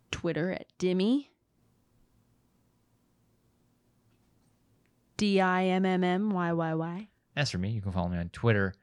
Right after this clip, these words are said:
Speaker 2: and Twitch at Drew DiMalanta, D I M A L A N T A. If you're listening to this on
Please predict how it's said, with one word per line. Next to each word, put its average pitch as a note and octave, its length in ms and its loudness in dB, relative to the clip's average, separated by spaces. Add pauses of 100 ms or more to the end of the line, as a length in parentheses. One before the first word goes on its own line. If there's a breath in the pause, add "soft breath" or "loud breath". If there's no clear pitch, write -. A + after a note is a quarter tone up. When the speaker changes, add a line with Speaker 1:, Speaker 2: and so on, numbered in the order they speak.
(160)
Speaker 2:
and G#3 220 -2
Twitch - 360 0
at C3+ 160 4
Drew B2 120 2
DiMalanta, A2+ 440 2 (180)
D A2 160 2
I G2 120 4
M G#2 240 0
A A2 100 -2
L G2+ 160 0
A G2 60 -2
N F2 280 -4
T C#3 240 -2
A. B2 120 2
If A2 80 -4
you're G#2+ 100 -4
listening A2 320 -2
to G2 40 -4
this - 200 -10 (180)
on F#2 480 -6